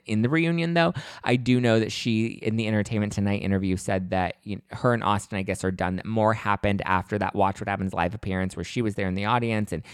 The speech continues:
he claimed that Sierra was a better kisser and a better lover and all of those things right in front of Lindsay. So she says that more things have transpired since then and she's kind of done with Austin.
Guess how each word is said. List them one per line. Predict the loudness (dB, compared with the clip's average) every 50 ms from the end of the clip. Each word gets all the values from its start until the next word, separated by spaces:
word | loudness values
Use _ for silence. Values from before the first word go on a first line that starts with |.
| -18 -18 -16 -8
he | -4 -4 -4
claimed | -2 0 0 0 2 2 2 2
that | 2 0 -2 -8 -18 -14
Sierra | -4 0 4 6 8 10 10 8
was | 8 6 4
a | 2
better | 2 2 4 2 2
kisser | 2 2 2 2 4 6 6 6 8 6 6
and | 4 2 0 -2
a | 0
better | 0 2 2 2 4
lover | 6 6 6 8 8 8 8 8 8 6
and | 4 4
all | 4 4 4
of | 4 2
those | 0 0 0
things | -2 -4 -4 -2
right | -2 -4 -4
in | -4 0
front | 2 2 2
of | 2 2
Lindsay. | 2 0 0 0 0 2 0 0 0 -2 -6 -14 -20
So | -8 0 2 4 6 6 4 2 0
she | -2 -4 -4
says | 0 0 0 0 0
that | -2 -2
more | -2 0 2 4 4 4
things | 2 2 -2 -2 0
have | -2 -2 -2
transpired | -2 -2 -2 -2 0 0 0 0 0 0
since | -2 -4 -4 -4 -4
then | -4 -4 -4 -6 -8
and | -10 -10
she's | -10 -12 -10
kind | -6 -6 -6
of | -6 -6
done | -6 -6 -6 -8 -10 -16 -18 -18
with | -14 -12 -10
Austin. | -10 -10 -10 -12 -14 -16 -16 -14 -16 -18